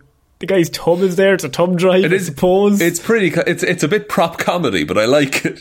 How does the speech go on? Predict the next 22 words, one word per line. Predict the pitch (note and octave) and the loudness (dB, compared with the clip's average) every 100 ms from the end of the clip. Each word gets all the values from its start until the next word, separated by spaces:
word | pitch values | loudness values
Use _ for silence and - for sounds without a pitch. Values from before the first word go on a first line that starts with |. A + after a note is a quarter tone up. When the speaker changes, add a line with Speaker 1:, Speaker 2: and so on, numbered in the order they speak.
| - | -4
Speaker 2:
<laughs> | F#3 F#3+ C4 | -2 -2 0
Speaker 1:
And, | C#4 G3 G#3 | 0 2 0
and | G3 G#3 | 0 0
I | |
like | A3 A#3 G#3+ G#3 G3 | 2 2 0 -6 -2
Gordon | G3 G#3 G#3 F#3 E3 | 0 2 2 2 2
being | E3+ | 2
like, | D#3 C#3 | 2 0
"That's | E3 F3 - | -2 -6 -4
fucking | D#3 C3+ C#3 | -2 -2 -2
weird. | C3+ D3 C#3 B2+ | -2 0 0 0
This | F#3+ | 0
guy's | G#3 F#3 D#3+ | 2 0 0
a | |
fucking | C3 E3+ D#3+ C#3+ | 0 0 2 0
weirdo." | C#3 D#3 D#3+ D#3 D#3+ | 2 2 4 2 0
<laughs> | - | 0
Speaker 2:
That's | G3 - C4 | -2 -2 -6
twisted, | - F2 - - D#2 | -2 -2 -4 -6 -8
man. | D#2 G1+ G1+ - - - | -10 -14 -14 -18 -20 -6
That's | E2+ G#3+ | -4 0
it. | - | 0